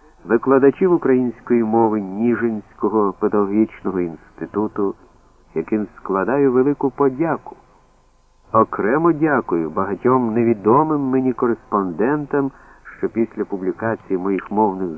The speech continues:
зауважень у журналах "Жовтень" та "Україна" і у газеті "Літературна Україна" звертались до мене,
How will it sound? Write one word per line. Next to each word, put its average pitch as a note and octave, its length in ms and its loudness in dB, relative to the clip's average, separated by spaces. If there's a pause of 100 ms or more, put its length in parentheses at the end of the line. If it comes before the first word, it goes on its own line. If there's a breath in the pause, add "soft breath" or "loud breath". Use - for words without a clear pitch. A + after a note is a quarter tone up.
зауважень F#2+ 680 -2 (320 loud breath)
у G2 100 -2
журналах G2 680 -2
"Жовтень" F#2+ 480 0
та F#2+ 120 -8
"Україна" G2+ 760 -2 (360 loud breath)
і F2 60 -4
у F2 100 -2
газеті G2+ 580 -6
"Літературна G2+ 760 -6
Україна" G#2 760 -4 (520 loud breath)
звертались D#3 680 0
до D3+ 220 -4
мене, D#3 420 -2